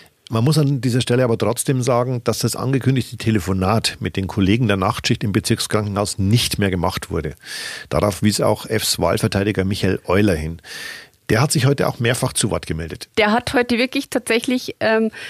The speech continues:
Speaker 2: einige Nachfragen gehabt, insbesondere zum Bereich I T. Da, ähm, hat er auch die Experten wieder ein bisschen, sag ich mal, ähm, in Aufregung versetzt, äh, weil eben
Speaker 1: Oder in
Speaker 2: nach-
Speaker 1: Ratlosigkeit.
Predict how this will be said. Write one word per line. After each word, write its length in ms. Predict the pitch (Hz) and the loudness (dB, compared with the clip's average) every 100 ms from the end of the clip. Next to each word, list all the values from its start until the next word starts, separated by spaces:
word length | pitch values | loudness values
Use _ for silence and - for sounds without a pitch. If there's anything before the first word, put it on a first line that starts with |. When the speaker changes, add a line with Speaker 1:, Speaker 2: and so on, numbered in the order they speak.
| - | -10
Speaker 2:
einige 380 | - 254 302 269 | -2 2 2 2
Nachfragen 560 | 220 - - - 262 262 | 2 0 -2 -2 0 0
gehabt, 360 | 262 240 254 | 0 0 -2
insbesondere 760 | - 247 - 254 233 233 240 240 | -2 -2 -2 -2 0 0 0 0
zum 180 | - 220 | 0 0
Bereich 320 | 214 196 208 | 0 0 0
I 180 | - 185 | -2 -2
T. 340 | - 240 294 - _ - - - _ - | -2 0 0 0 _ -20 -20 -20 _ -2
Da, 640 | 214 208 202 175 175 214 | 0 2 0 0 2 2
ähm, 300 | 208 202 202 - - | 2 0 -2 -8 -14
hat 180 | - 226 | -4 0
er 180 | 240 196 | 2 2
auch 200 | 226 - | 0 -6
die 280 | - 226 208 | -4 -2 0
Experten 760 | 220 - - 220 240 285 269 | -2 -4 0 -2 0 0 0
wieder 260 | 240 254 226 | 2 0 2
ein 220 | 160 233 | 0 0
bisschen, 600 | 247 - - 247 240 233 | -2 -4 -2 0 0 0
sag 220 | 240 226 | 0 0
ich 200 | 226 233 | 0 0
mal, 360 | 226 214 220 214 | 0 2 2 2
ähm, 500 | 139 208 202 208 214 - - - - - - | 2 0 2 0 -2 -4 -16 -20 -20 -10 -2
in 100 | 185 | 0
Aufregung 520 | 214 247 247 262 262 | 0 0 0 0 0
versetzt, 720 | 277 254 254 269 - - 277 | -2 0 -2 -2 -4 -2 -2
äh, 300 | 165 226 208 | 0 0 0
weil 300 | 196 220 233 | 0 0 0
eben 240 | 214 226 | 0 0
Speaker 1:
Oder 140 | 113 107 | 0 0
in 60 | |
Speaker 2:
nach- 240 | 117 - - | 0 0 0
Speaker 1:
Ratlosigkeit. 680 | 123 123 131 156 131 - | 0 0 -2 0 0 0